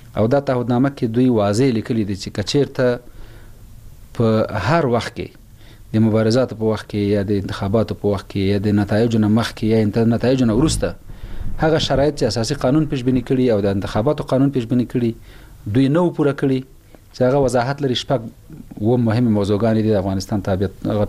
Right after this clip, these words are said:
ټول افغانستان خلک په دې باندې پوهیږي. نو د انتخاباتو کمیسیون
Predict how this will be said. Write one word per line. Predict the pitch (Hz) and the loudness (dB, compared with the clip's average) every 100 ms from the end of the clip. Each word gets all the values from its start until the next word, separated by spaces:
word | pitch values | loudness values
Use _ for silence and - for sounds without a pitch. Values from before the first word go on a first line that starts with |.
| - | 0
ټول | 107 | 0
افغانستان | 98 98 - 104 | 2 -2 -2 -2
خلک | 110 95 | -2 -2
په | |
دې | 104 | 0
باندې | 101 95 | 0 0
پوهیږي. | - 98 87 - - - - - - - - | 0 0 -2 -6 -14 -20 -20 -18 -20 -20 -4
نو | 131 147 151 147 143 - - - - - - - - - - - - | 0 2 2 2 -2 -10 -20 -20 -20 -20 -20 -20 -20 -20 -20 -10 -2
د | |
انتخاباتو | 113 - 123 135 - | -2 0 0 0 0
کمیسیون | 113 113 - 143 131 | 0 0 2 2 2